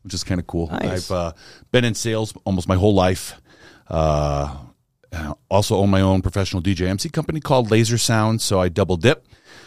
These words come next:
Speaker 1: Uh, during the day, my, uh, mild-mannered Clark persona is business development officer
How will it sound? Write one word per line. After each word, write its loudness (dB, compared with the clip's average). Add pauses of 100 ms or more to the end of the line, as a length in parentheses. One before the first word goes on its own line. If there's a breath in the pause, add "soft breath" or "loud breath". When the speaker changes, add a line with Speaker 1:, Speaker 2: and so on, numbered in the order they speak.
(140 soft breath)
Speaker 1:
Uh, -2
during 2
the 2
day, 4 (240 loud breath)
my, 0
uh, 0
mild-mannered 2
Clark 0 (540 soft breath)
persona 2
is 2 (600 loud breath)
business 2
development 2
officer -8